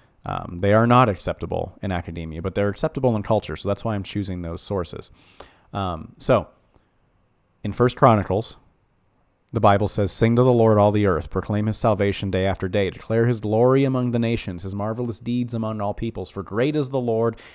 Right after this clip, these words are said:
and most worthy of praise. He is to be feared above all gods. For all the gods of the nations are idols, but the Lord made the heavens. Splendor and majesty are before him. Strength and joy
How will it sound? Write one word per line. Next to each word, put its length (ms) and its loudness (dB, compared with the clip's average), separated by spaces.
and 160 -6
most 240 -2
worthy 320 0
of 120 -8
praise. 360 -8
He 200 0
is 120 0
to 100 -8
be 100 -6
feared 320 0
above 260 0
all 160 0
gods. 420 -8
For 180 -2
all 160 6
the 80 -2
gods 380 2
of 80 -2
the 80 -2
nations 340 -2
are 140 -4
idols, 400 2
but 160 -10
the 80 -6
Lord 420 0
made 220 -4
the 80 -4
heavens. 420 -8
Splendor 520 0
and 100 -2
majesty 480 -4
are 80 -2
before 420 -4
him. 180 -10
Strength 460 -4
and 140 -4
joy 380 0